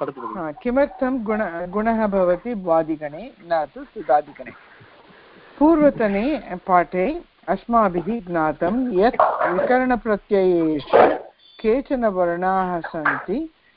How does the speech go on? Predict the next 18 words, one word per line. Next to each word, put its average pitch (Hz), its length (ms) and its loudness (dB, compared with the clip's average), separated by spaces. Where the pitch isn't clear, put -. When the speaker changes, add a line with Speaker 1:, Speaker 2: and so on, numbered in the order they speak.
Speaker 2:
ये 208 320 4
न 214 320 0
तिष्ठन्ति। 156 680 -6
न 208 280 6
तिष्ठन्ति 185 1120 -2
यतः 156 600 -2
तेषां 185 600 2
वर्णानाम् 156 1000 2
इत्संज्ञा 165 800 0
भवति। 143 420 -2
अ, 180 160 0
कोऽपि, 269 640 2
अ, 170 160 6
म-, 165 800 0
म्यूट् 220 300 0
करोतु, 180 680 2
अ, 156 140 -8
क-, 151 720 -4